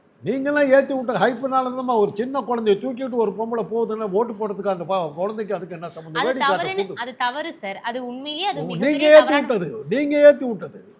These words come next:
Speaker 2: அதே மீடியால நிறைய இடங்கள்ல சொல்றாங்க, குழந்தைங்களை கூட்டு போகாதீங்க, விதிமுறைகள்னு சொல்லிட்டு, ஆ, லைவ்லயே அத்தனை முறை போட்டு காட்டுறாங்க. இதெல்லாம் வந்து விதிமுறைகள், இதெல்லாம்
Speaker 1: கேட்கல
Speaker 2: கண்ட்ரோல்
Speaker 1: இல்ல,
Speaker 2: பண்ணணும்னு
Speaker 1: கேட்கல
Speaker 2: சொல்லிட்டு
Speaker 1: இல்ல.
Speaker 2: அது கேட்கல.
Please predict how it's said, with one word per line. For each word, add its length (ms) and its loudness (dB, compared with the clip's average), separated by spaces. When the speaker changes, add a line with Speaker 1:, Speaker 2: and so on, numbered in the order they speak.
Speaker 2:
அதே 200 0
மீடியால 420 -4
நிறைய 360 -4
இடங்கள்ல 380 -6
சொல்றாங்க, 400 -4
குழந்தைங்களை 500 -6
கூட்டு 280 -16
போகாதீங்க, 380 -6
விதிமுறைகள்னு 760 -8
சொல்லிட்டு, 400 -12
ஆ, 80 4
லைவ்லயே 420 -4
அத்தனை 220 -12
முறை 180 -10
போட்டு 200 -12
காட்டுறாங்க. 540 -4
இதெல்லாம் 320 -2
வந்து 280 -8
விதிமுறைகள், 460 -8
இதெல்லாம் 300 0
Speaker 1:
கேட்கல 60 -6
Speaker 2:
கண்ட்ரோல் 200 2
Speaker 1:
இல்ல, 220 -2
Speaker 2:
பண்ணணும்னு 320 -8
Speaker 1:
கேட்கல 160 -4
Speaker 2:
சொல்லிட்டு 300 0
Speaker 1:
இல்ல. 100 -2
Speaker 2:
அது 160 -4
கேட்கல. 260 -6